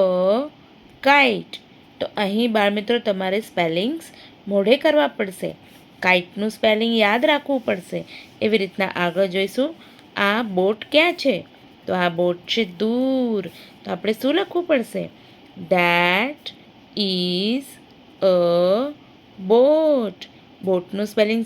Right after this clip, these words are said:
શું છે? બી ઓ એ ટી. બોટ. એના પછી આ હેટ. તો હેટ ક્યાં છે? હેટ પણ દૂર છે. તો આપણે શું લખીશું? That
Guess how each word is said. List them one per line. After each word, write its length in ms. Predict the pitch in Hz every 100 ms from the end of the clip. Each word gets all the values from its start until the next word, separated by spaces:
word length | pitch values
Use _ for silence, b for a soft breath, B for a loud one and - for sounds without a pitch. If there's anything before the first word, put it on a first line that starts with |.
| -
શું 180 | 269
છે? 220 | 269 285 269 277 294 B B B - 196
બી 440 | 180 214 233 262 277 -
ઓ 120 | 208 196 196 214 247 -
એ 340 | 190 185 175 170 -
ટી. 300 | 262 269 214 170 - - 175
બોટ. 640 | 202 247 285 285 196 - - B B B B B -
એના 200 | 190 185 180
પછી 340 | 190 - 254 330 - - - - - - - - - - - - -
આ 240 | 208 208 262 330 - - - 247
હેટ. 420 | 302 254 - - - - -
તો 80 | - 190
હેટ 260 | 202 208 -
ક્યાં 200 | 302 311 311
છે? 80 | 233 190
હેટ 140 | 185 -
પણ 180 | 233 226 220
દૂર 400 | 277 311 330 311 -
છે. 100 | 294 285 B B -
તો 60 | -
આપણે 200 | 190 208
શું 180 | 214 294
લખીશું? 520 | 294 233 208 196 170 - - - - - 175
That 720 | 180 175 170 170 196 277 -